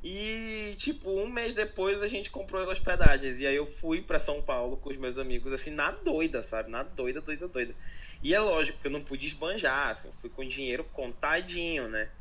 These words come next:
Mas fui, cara. E foi, assim, uma das melhores experiências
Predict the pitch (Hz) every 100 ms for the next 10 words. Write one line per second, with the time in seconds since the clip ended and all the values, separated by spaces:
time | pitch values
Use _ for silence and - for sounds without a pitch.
0 | - - - - 156 120 - - - 277
1 | 214 208 - - - - 156 156 - 180
2 | 185 175 147 147 156 156 160 - - -
3 | - - 175 196 202 202 202 220 - 165
4 | 160 156 151 160 156 160 - 151 143 135
5 | 139